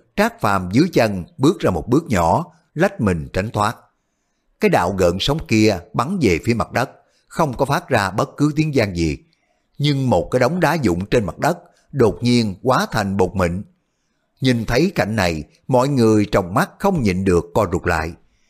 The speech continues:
âm thầm sợ hãi thán phục thực lực của chấn thiên quyết bức,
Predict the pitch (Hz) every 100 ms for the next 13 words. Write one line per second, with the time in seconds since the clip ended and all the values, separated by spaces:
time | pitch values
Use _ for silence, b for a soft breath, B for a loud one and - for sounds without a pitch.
0 | _ _ - 98 98 - 92 85 73 -
1 | 90 98 92 90 139 135 185 - 95 80
2 | b b b 135 120 - 98 - 120 160
3 | 185 120 95 82 120 170 185